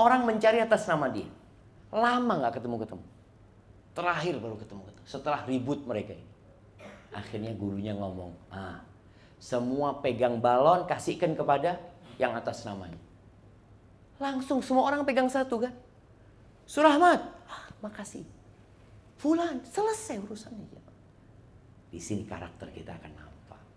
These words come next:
Kita termasuk yang individualisme, yang cuma mikirkan, "Ana,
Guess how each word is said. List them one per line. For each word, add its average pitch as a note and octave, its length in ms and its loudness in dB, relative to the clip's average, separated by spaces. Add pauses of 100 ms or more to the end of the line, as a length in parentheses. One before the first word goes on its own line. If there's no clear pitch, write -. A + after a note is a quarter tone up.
(680)
Kita G#2 320 -6
termasuk F2+ 560 -10
yang E2+ 160 -12 (1200)
individualisme, F#2 1200 -10 (720)
yang F2 240 -8
cuma F#2 160 -8
mikirkan, F#2+ 720 -6
"Ana, D#3+ 480 6